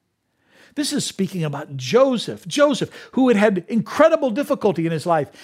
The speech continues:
and who had been sold into slavery, now comes into leadership in Potiphar's house.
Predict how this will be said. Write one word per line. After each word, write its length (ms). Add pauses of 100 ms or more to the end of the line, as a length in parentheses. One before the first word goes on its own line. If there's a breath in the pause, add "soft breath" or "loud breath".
and 100
who 120
had 100
been 140
sold 420
into 160
slavery, 460
now 220
comes 500 (180 loud breath)
into 240
leadership 640
in 80
Potiphar's 480
house. 380